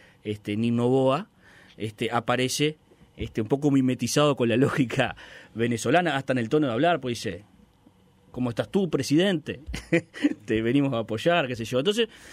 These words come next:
me parece que, que primero, esa, esa cuestión que su-, supone también una contradicción muy interna, importante,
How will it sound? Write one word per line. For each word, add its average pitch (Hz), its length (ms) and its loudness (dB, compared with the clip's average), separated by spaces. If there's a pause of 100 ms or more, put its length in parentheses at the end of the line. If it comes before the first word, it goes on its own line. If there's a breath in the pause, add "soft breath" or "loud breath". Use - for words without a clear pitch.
(140 loud breath)
me 147 120 2
parece 170 300 0
que, 131 600 -2
que 131 140 -10
primero, 196 520 2 (120)
esa, 156 160 -2
esa 160 220 0
cuestión 160 260 -2
que 185 80 0
su-, 156 160 -6
supone 147 360 -2
también 165 180 0
una 165 160 0
contradicción 131 440 -2
muy 151 200 0
interna, 147 580 0
importante, 139 720 -2